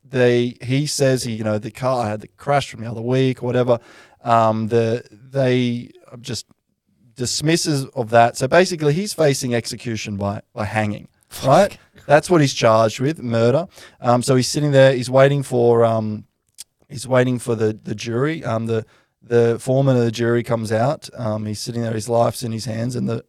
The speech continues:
Speaker 1: <clears throat> the foreman says, um, uh, "We find the defendant not guilty." So Button's elated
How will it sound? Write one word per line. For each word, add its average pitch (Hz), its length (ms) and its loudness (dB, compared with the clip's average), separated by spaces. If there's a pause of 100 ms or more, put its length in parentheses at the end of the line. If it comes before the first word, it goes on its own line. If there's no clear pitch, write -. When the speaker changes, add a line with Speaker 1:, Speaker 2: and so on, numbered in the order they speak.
Speaker 1:
<clears throat> - 600 -4
the 123 200 2
foreman 135 340 2
says, 123 340 0
um, 117 520 2 (480)
uh, 117 340 0
"We 131 220 2
find 127 420 2
the 117 340 0
defendant 113 600 -6 (100)
not 143 320 2
guilty." 190 500 2 (520)
So 117 140 -4
Button's 135 320 2
elated 110 520 0